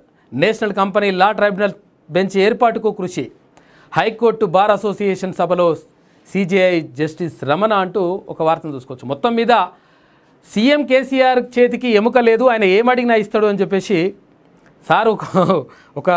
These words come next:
బాధాకరమైన విషయం ఏంటంటే ఆయన అట్లనే చెప్తాడు, మరి ఇది కూడా చేయాలని చెప్పేసి కోరుకుంటున్నాం, కానీ మరి ఆయన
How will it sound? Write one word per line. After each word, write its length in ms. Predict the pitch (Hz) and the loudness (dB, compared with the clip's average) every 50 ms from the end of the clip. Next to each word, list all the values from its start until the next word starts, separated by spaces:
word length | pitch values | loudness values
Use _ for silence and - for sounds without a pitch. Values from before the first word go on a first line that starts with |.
| 160 151 143 131 120 135 | 2 0 -2 -2 -2 0
బాధాకరమైన 460 | 143 170 202 202 220 220 220 220 220 | 0 0 2 0 0 0 0 0 0
విషయం 280 | 214 196 214 214 208 208 202 | -2 0 0 0 0 0 0
ఏంటంటే 300 | 202 196 185 190 214 214 208 196 196 - _ _ _ _ - | -2 -2 0 0 -2 -2 -2 -4 -8 -14 _ _ _ _ -4
ఆయన 140 | - 160 170 165 160 | -2 0 0 0 -2
అట్లనే 280 | - 214 220 233 233 220 | -2 -2 0 2 2 2
చెప్తాడు, 300 | 208 202 214 220 202 196 | 2 0 0 0 0 2
మరి 180 | 190 190 190 190 175 170 | 2 2 2 2 0 0
ఇది 80 | 165 196 208 | -2 -2 -2
కూడా 120 | 226 220 202 - - | -2 -2 -2 -2 0
చేయాలని 340 | 190 208 226 240 240 233 220 | 2 2 2 2 2 0 0
చెప్పేసి 260 | 226 - 220 202 202 - - | 0 0 -2 -4 -2 -2 -2
కోరుకుంటున్నాం, 500 | 196 196 196 208 196 170 165 185 180 185 190 - _ _ _ _ _ _ _ _ _ - | -2 -2 -2 -4 -6 -4 -4 -6 -6 -6 -8 -16 _ _ _ _ _ _ _ _ _ -2
కానీ 220 | 170 180 208 214 185 175 - - _ _ _ _ _ - | -2 0 0 0 -2 -2 -6 -12 _ _ _ _ _ -2
మరి 100 | 151 160 | 0 0
ఆయన 120 | 170 165 | 0 -2